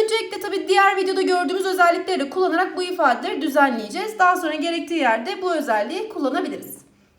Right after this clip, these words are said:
On beş üzeri x artı bir demiş. Şimdi buradaki ifadede öncelikle kuvvetleri ayırabiliyorduk biliyorsunuz. On beş üzeri x çarpı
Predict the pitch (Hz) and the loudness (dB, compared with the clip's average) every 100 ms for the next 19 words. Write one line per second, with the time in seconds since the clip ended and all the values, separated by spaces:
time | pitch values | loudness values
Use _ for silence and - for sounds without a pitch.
0 | _ _ _ _ _ _ - 415 427 427 | _ _ _ _ _ _ 2 2 2 -4
1 | 392 381 381 381 392 - 330 330 403 349 | -2 -2 0 0 0 2 2 2 0 -2
2 | 339 226 320 - 349 294 370 370 381 370 | -2 -2 -4 -4 -2 -2 0 0 -2 -2
3 | 370 370 330 285 285 339 330 349 359 370 | -2 0 0 0 0 2 0 -2 -6 -6
4 | 349 330 339 330 311 320 302 294 311 247 | -4 -4 -2 -2 0 0 0 0 -2 -4
5 | 208 202 196 294 330 302 311 285 277 233 | -8 -8 -6 -6 -4 -2 0 0 -2 -6
6 | 220 320 294 - 359 349 359 349 349 | -6 -6 -6 -2 0 0 0 -4 -4